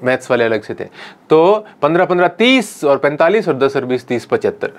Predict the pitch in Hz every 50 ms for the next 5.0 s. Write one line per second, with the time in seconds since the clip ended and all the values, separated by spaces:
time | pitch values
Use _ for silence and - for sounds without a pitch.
0 | - - - _ _ - - - - 117 110 117 110 - 113 98 - 101 - 110
1 | 98 95 92 90 92 87 - _ _ _ - - - _ - 127 131 143 147 135
2 | 139 135 - - 170 175 190 196 202 202 - _ - - _ - - 180 190 214
3 | 220 214 208 190 190 190 196 185 180 170 170 175 175 170 170 170 156 147 - -
4 | 131 131 127 127 123 123 123 120 120 127 135 139 139 139 135 131 131 120 113